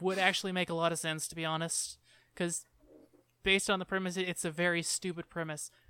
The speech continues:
Actually, related to breathing techniques, let's talk about grip strength. This is a very minor thing. It only comes up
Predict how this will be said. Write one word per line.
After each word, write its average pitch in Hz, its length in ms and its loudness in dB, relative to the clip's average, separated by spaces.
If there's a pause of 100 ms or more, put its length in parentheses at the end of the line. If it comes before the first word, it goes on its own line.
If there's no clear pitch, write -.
(320)
Actually, 233 300 2
related 285 420 4
to 220 80 -4
breathing 202 320 2
techniques, 160 400 -8
let's 240 160 0
talk 254 140 4
about 190 240 2
grip 175 240 -2
strength. - 540 -6 (1080)
This 214 160 6
is 240 140 2
a 233 60 4
very 190 320 2
minor 175 340 0
thing. 156 180 -4
It 151 120 -4
only 196 180 2
comes 196 240 -2
up 180 180 -2